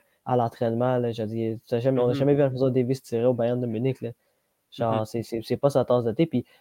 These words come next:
Speaker 1: sais, Jonathan David, il y a, il y a une statistique que, que j'ai vue aujourd'hui qui disait qu'il avait, il avait marqué neuf <coughs> penalties sur douze tentatives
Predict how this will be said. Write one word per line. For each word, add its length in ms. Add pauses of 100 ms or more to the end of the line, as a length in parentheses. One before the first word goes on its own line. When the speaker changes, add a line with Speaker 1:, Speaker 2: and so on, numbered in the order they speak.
(120)
Speaker 1:
sais, 60
Jonathan 320
David, 380
il 60
y 20
a, 80
il 240
y 60
a 20
une 80
statistique 720
que, 140
que 100
j'ai 160
vue 160
aujourd'hui 480 (300)
qui 80
disait 240
qu'il 340
avait, 240
il 140
avait 160
marqué 280
neuf 180
<coughs> 100
penalties 420
sur 140
douze 200
tentatives 500